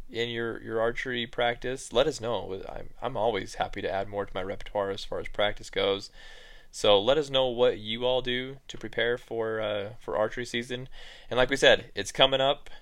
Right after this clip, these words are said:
Um, we're just, we're less than a month away in some areas for it starting. So hopefully you guys have your, uh, your deer located that you wanna go after and, and are prepared for it physically and with your gear and, and all that. But, uh, we look forward to what the archery season and all the seasons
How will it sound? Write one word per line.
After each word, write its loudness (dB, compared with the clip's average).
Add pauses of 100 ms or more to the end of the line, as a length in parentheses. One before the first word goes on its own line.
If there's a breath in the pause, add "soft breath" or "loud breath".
(160 loud breath)
Um, -10
we're -4 (120)
just, -6
we're -6
less -2
than -4
a -6
month -4
away 0
in -10
some -4
areas 0
for -4
it -8
starting. -2 (520 loud breath)
So 0
hopefully -2
you 10
guys 6
have 0
your, 0
uh, 0 (140)
your -8
deer 0
located 2
that -4
you -4
wanna 0
go 4
after 0
and, -2
and -8
are -2
prepared 0
for 0
it 0
physically 0
and -6 (320 loud breath)
with -10
your 0
gear 4
and, -4 (260)
and -6
all 2
that. -2
But, -4
uh, -2
we -6
look -4
forward -2
to -10
what -4
the 0
archery -4
season -4
and -2
all 0
the -2
seasons -10